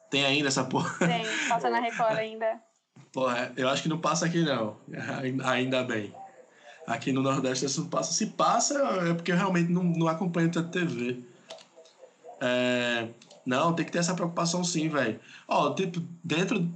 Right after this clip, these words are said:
Speaker 1: até, até no show mesmo, não sei se, eu não sei se a Dai vai concordar comigo, véi, mas até dentro de um show mesmo, não, não, você tem que ter, ser, t-, tentar ser o menos invasivo possível, porque às vezes você quer registrar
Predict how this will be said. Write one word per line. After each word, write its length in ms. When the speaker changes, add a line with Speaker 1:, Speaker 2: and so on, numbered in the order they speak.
Speaker 1:
até, 260
até 240
no 140
show 240
mesmo, 280
não 60
sei 120
se, 240
eu 60
não 80
sei 100
se 140
a 40
Dai 160
vai 100
concordar 360
comigo, 480
véi, 240
mas 460
até 240
dentro 260
de 60
um 100
show 260
mesmo, 520
não, 180
não, 240
você 180
tem 180
que 180
ter, 80
ser, 440
t-, 120
tentar 320
ser 100
o 60
menos 200
invasivo 380
possível, 340
porque 320
às 120
vezes 140
você 80
quer 140
registrar 840